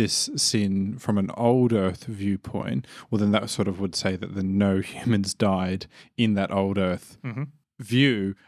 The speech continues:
Speaker 1: up until that point. So, you know, in that old earth view, God selected this, this particular group, or, you know, Adam and Eve in it, to be that, like, to be that chosen people, and for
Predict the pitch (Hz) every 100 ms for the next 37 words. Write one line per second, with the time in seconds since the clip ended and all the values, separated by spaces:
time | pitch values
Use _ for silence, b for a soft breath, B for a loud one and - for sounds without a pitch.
0 | b 117 113 - 107 98 - 123 104 -
1 | - B B - 104 95 - b b _
2 | - 120 101 87 101 - 131 110 104 117
3 | 107 104 92 - 107 101 98 107 95 -
4 | 107 95 - 90 101 - - 226 131 104
5 | - - - 98 107 95 92 - 101 110
6 | 104 - - - - b b 123 90 -
7 | 104 90 - 104 92 92 98 95 92 -
8 | 101 76 - - B B - 117 110 98
9 | 104 98 90 - - - 107 101 - -
10 | - - 113 101 92 98 95 92 - -
11 | 117 101 - 95 92 98 92 95 - 107
12 | 90 82